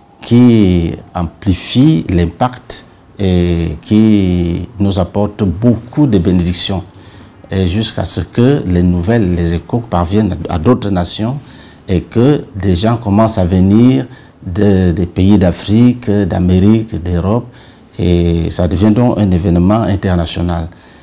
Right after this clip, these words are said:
C'est la particularité de cette année. Les gens viendront de partout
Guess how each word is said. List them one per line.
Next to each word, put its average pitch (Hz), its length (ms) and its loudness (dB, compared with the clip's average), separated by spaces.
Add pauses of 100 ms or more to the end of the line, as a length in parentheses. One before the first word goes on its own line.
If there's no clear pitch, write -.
C'est - 200 -2
la 82 120 0
particularité 92 1040 -2 (360)
de 92 100 -2
cette 101 360 -4
année. 85 300 -4 (560)
Les 92 160 0
gens 95 180 0
viendront 92 440 -2
de 87 100 -4
partout 90 540 -8